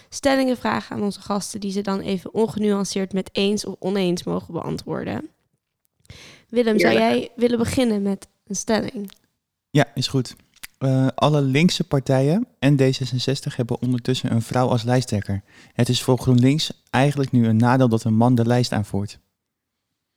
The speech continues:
Speaker 2: Eens.
Speaker 3: Peilingen moeten worden afgeschaft in campagnetijd.
Speaker 2: Eens.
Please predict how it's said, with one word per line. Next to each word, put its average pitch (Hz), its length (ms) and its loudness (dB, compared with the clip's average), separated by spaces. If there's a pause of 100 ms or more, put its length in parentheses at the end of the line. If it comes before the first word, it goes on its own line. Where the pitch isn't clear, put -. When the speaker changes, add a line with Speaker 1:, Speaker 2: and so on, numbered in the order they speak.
Speaker 2:
Eens. 170 560 2 (1120)
Speaker 3:
Peilingen 143 400 4
moeten 135 260 2
worden 117 240 2
afgeschaft - 540 -4
in 123 160 -2
campagnetijd. 113 720 -2 (2750)
Speaker 2:
Eens. 156 300 2